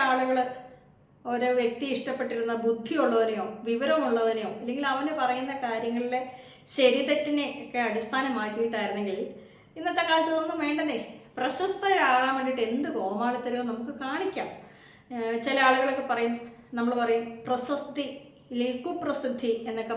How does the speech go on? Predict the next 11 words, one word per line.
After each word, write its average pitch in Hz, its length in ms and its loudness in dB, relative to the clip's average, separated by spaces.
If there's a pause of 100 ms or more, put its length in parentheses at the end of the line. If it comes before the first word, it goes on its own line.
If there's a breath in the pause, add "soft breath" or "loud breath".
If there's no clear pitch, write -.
പറയുന്നത് 208 380 -2 (120)
രണ്ടും 285 300 0
തെറ്റാന്നാ 277 380 0 (100)
ചില 226 220 0
ആളുകൾ 214 200 0 (120)
പറയുന്നത്. 202 340 -4 (540 loud breath)
പ്രശസ്തി 370 600 2 (220)
എന്ന് 240 120 2
പറയുന്ന 240 320 2 (100)
സാധനം, 226 320 -2 (520 loud breath)
ആ, 226 140 -4